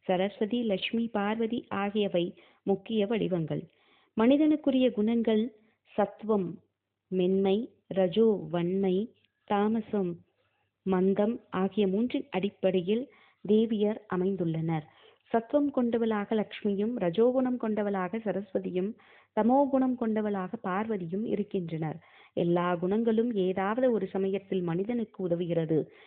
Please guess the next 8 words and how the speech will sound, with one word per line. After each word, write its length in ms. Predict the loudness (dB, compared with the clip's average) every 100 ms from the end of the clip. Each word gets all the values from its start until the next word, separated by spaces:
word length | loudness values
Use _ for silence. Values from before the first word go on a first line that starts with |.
| _
எனவேதான் 640 | 2 4 4 4 2 0
மூன்று 320 | 0 0 0
தேவியரையும் 760 | 2 0 0 0 0 0 0 -2
நாம் 340 | -2 -2 -6 -4
வணங்குகிறோம். 840 | -2 0 0 0 0 2 2 0 _ _ _ _ _ _ _ _ _ _ _ _ _ _ -2
வெற்றிக்கு 720 | 2 2 2 0 2 4 4
ஒழுக்கம்தான் 600 | 4 2 2 2 2 0
முக்கியம். 520 | -2 -4 -2 -2 -4